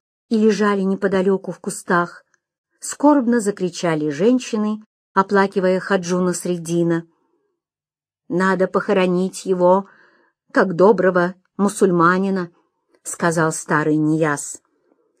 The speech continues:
Гюльджан стояла рядом с ним, опираясь на его плечо. Она была недвижима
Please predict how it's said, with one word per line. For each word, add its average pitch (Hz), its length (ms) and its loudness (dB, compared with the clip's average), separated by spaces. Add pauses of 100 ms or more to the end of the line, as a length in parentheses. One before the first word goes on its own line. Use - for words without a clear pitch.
(540)
Гюльджан 269 540 6
стояла 247 500 2
рядом 226 340 0
с - 140 -8
ним, 196 420 -2 (480)
опираясь 196 600 0
на 190 120 -2
его 190 200 0
плечо. 185 580 -2 (680)
Она 185 280 0
была 170 300 2
недвижима 226 840 -2